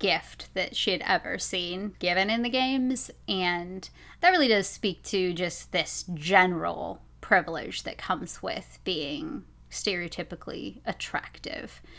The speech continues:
There's been studies on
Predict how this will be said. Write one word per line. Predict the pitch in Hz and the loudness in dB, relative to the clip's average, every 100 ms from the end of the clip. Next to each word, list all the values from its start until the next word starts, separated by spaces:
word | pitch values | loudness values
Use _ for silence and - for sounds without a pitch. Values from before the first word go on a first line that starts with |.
| - - - - - | -20 -20 -20 -20 -6
There's | 233 247 240 | 0 0 0
been | 247 294 277 | 4 6 6
studies | - - 277 262 269 277 269 - | 4 4 6 6 6 2 0 0
on | - 240 247 247 247 | 6 8 8 6 0